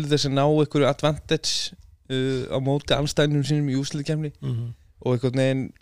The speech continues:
Speaker 1: skemmtilegasti bolti sem við höfum séð K R spila var fyrr á tímabilinu.
Speaker 2: Þegar voru lágvaxnir
Speaker 1: Þegar
Speaker 2: og
Speaker 1: voru lágvaxnir og ég, ég,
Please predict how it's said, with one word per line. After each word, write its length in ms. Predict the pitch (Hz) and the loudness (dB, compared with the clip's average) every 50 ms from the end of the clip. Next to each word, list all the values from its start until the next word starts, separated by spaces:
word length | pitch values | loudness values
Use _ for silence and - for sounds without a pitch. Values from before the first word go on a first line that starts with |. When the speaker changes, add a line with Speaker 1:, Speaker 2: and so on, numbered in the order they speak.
| _ _ _ _ _ _ | _ _ _ _ _ _
Speaker 1:
skemmtilegasti 560 | - - - 143 143 - - 151 143 131 135 127 | -8 -4 -2 -2 -2 0 2 2 2 2 0 2
bolti 280 | 143 147 147 - 147 | 0 0 0 0 -2
sem 100 | 131 143 | 0 2
við 100 | 139 139 | 0 0
höfum 80 | 131 127 | 0 0
séð 140 | 151 143 - | -2 -2 -2
K 180 | - 139 143 147 143 | -2 0 0 0 0
R 80 | 147 139 - _ - | -2 -4 -8 _ -20
spila 360 | - - - 147 156 156 147 127 | -10 -2 0 0 2 2 2 0
var 240 | 120 123 135 143 - - | 2 2 0 0 0 -4
fyrr 400 | - - - - 147 151 165 160 | -12 -8 -2 0 0 2 2 0
á 20 | 151 | 0
tímabilinu. 500 | - - 156 160 160 165 160 151 139 123 - _ _ _ _ _ - | 0 0 0 0 0 -2 -2 -4 -6 -8 -10 _ _ _ _ _ -16
Speaker 2:
Þegar 300 | - 123 127 127 123 123 | -10 -4 -2 -2 0 0
voru 160 | 123 120 120 123 | 0 0 0 0
lágvaxnir 380 | 127 127 135 135 - - 139 135 | 0 0 0 0 -2 -2 2 2
Speaker 1:
Þegar 220 | 135 135 135 135 | 4 4 4 4
Speaker 2:
og 60 | 135 | 4
Speaker 1:
voru 140 | 131 139 139 | 2 2 2
lágvaxnir 420 | 139 139 143 147 143 139 - 135 113 | 4 4 4 4 4 2 -2 -2 -2
og 80 | 107 107 | -2 -2
ég, 320 | 107 104 110 117 95 - | -2 -2 -2 -2 -2 -2
ég, 340 | 120 127 127 135 139 123 - | -2 -2 0 0 -2 -4 -6